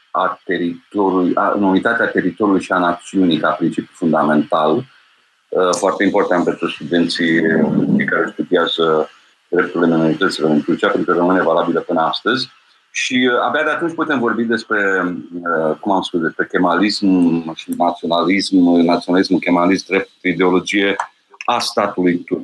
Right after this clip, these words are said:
Este proclamată în Constituție. După aceea, um, uh, apar, uh, mișcările, uh, de stânga. Uh, anii șaptezeci sunt extraordinar de tumultoși și apar din nou mișcări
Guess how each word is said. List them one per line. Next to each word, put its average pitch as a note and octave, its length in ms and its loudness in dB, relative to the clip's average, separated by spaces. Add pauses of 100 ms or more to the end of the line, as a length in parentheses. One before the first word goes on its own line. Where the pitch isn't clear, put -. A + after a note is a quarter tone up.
Este D2+ 280 -2
proclamată G2+ 500 0
în G2+ 160 2
Constituție. F2 600 -2 (420)
După C3 300 2
aceea, E3 560 0
um, C#3+ 200 2 (760)
uh, A2 220 2
apar, B2 320 0
uh, A2 460 2 (580)
mișcările, A2 880 2
uh, E2 680 2
de F2 120 0
stânga. C3+ 920 -2 (260)
Uh, F#2 840 2
anii A#2+ 180 0
șaptezeci A2+ 600 0
sunt G#2 340 -2
extraordinar A2 800 0
de F2+ 100 -2
tumultoși F2+ 720 0
și - 120 -2
apar A2 340 0
din G2 180 0
nou F2+ 140 2
mișcări A2 720 -2